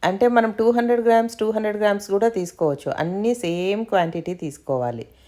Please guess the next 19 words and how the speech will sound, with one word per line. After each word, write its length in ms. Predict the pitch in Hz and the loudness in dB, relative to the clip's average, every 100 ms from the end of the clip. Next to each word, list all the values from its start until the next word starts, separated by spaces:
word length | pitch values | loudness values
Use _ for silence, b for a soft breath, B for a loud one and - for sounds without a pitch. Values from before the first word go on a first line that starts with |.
| b b b b - 160 | b b b b -6 -4
బటర్ 680 | 143 120 156 156 226 247 240 | 0 4 4 6 4 4 0
టు-, 140 | 190 - 175 | -4 -6 -2
వన్ 360 | 175 170 170 | 2 4 4
ఫిఫ్టీ 320 | 170 180 - 175 | 2 -6 -6 0
గ్రామ్స్ 400 | 156 156 151 143 | 0 0 0 -2
అయితే 600 | 139 143 214 269 359 - - - 170 | -2 -2 0 0 -2 -8 -20 -18 -8
షుగర్ 320 | 190 185 214 | 0 2 2
పౌడర్ 400 | 214 190 180 165 | 4 4 6 2
కూడా 280 | 156 165 240 | 2 2 2
వన్ 200 | 233 175 | 0 -2
ఫిఫ్టీ 320 | 180 175 175 | -6 -8 -8
గ్రామ్స్, 480 | 160 147 147 147 - | -2 0 0 -6 -6
మైదా 480 | 294 262 175 180 202 | -4 0 0 4 2
పిండి 300 | 202 180 165 | 2 -4 -4
కూడా 280 | 160 185 254 | -2 0 0
వన్ 200 | 196 170 | 0 -4
ఫిఫ్టీ 320 | 180 - 165 | -8 -8 -4
గ్రామ్సే 460 | 151 143 147 190 | -2 -2 -4 -6
తీసుకోవాలన్నమాట. 920 | 208 185 - - 143 131 131 127 127 | -6 -6 -6 -2 -2 -2 -8 -12 -8